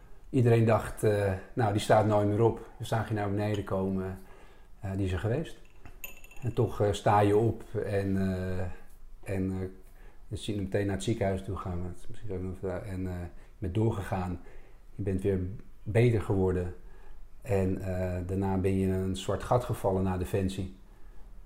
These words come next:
Ehm, ben je er ook bovenuit gekomen? Heb je een goed bedrijf, een, een van de betere kledingzaken, herenkledingzaken van Amsterdam, wat ik wel mag zeggen, ehm, als ondernemer. En daarnaast, eh, doe je best wel leuk werk met coaching,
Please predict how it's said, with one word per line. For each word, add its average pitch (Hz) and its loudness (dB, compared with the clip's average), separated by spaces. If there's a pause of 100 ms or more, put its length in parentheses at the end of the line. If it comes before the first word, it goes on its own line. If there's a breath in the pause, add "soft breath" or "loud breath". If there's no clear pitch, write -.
Ehm, 95 0 (180)
ben 101 2
je 95 4
er 101 2
ook 113 4
bovenuit 98 2
gekomen? 90 0
Heb 92 -8
je 98 -6
een 80 -8
goed 95 -2
bedrijf, 104 2
een, 98 -4
een 98 -2
van 101 -4
de 98 0
betere 95 -2 (300)
kledingzaken, 101 2
herenkledingzaken 98 0
van 95 -6
Amsterdam, 98 0 (140)
wat 90 -6
ik 90 -2
wel 90 -2
mag 90 -4
zeggen, 95 -2 (840 loud breath)
ehm, 92 -2 (160)
als - -6
ondernemer. 95 2
En 87 -6
daarnaast, 92 -6
eh, 92 -2
doe 92 -2
je 87 -2
best 82 -6
wel 90 -4
leuk 85 -4
werk 85 -4
met 85 -6
coaching, 117 -4